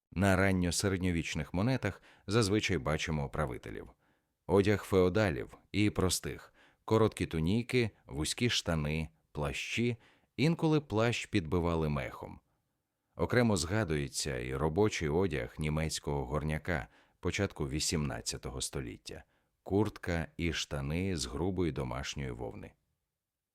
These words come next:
Європа привозить тканини, каміння, предмети розкоші, форми стають складнішими, оздоби пишнішими. Сильно змінюється і жіночий костюм,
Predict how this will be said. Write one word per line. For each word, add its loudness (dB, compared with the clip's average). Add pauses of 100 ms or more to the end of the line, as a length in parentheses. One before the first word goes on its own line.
(280)
Європа 6
привозить 4
тканини, 2
каміння, 2
предмети 2
розкоші, 0 (320)
форми 6
стають 2
складнішими, 0 (220)
оздоби 2 (160)
пишнішими. -2 (540)
Сильно 6
змінюється 2
і 4
жіночий 2
костюм, -8